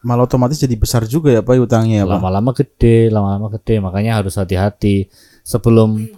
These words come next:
Speaker 2: eh, mem-, sebelum memutuskan untuk melakukan pinjaman, pastikan, eh, yang jelas tadi udah dibahas, satu itu wajib melihat bahwa pinjol itu sudah terdaftar O J K.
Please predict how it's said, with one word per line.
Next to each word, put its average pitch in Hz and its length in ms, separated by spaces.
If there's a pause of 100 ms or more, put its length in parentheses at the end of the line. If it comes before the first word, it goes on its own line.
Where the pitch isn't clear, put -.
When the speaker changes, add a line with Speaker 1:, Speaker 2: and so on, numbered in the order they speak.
(420)
Speaker 2:
eh, 107 360
mem-, 107 520 (100)
sebelum 110 460
memutuskan 113 680
untuk 107 240
melakukan 104 560
pinjaman, 98 680
pastikan, 127 760 (520)
eh, 104 360
yang 107 160
jelas 110 160
tadi 120 240
udah 110 100
dibahas, 98 380
satu 95 400
itu 135 400
wajib - 320
melihat 104 560
bahwa 95 260
pinjol 92 540
itu 135 280
sudah 101 280
terdaftar 92 400
O 98 80
J - 160
K. 92 320